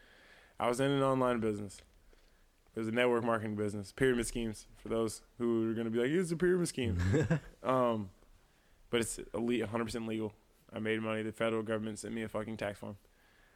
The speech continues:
Speaker 1: Um, I made, like, six grand. It was, uh, it was great. But got to the end of the business, like, not to the end of it.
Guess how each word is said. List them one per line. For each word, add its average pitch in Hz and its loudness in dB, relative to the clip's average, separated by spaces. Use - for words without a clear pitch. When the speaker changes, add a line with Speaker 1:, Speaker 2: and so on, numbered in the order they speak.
Speaker 1:
Um, 120 2
I 120 0
made, 123 4
like, 117 2
six 127 0
grand. 113 -2
It 113 -4
was, 110 -4
uh, 110 2
it 120 -2
was 110 -2
great. 107 0
But - 2
got 123 4
to 135 2
the 131 2
end 127 -2
of 117 -8
the 123 0
business, 127 0
like, 107 -8
not 139 2
to 123 -4
the 117 -2
end 113 -6
of 104 -6
it. 107 -10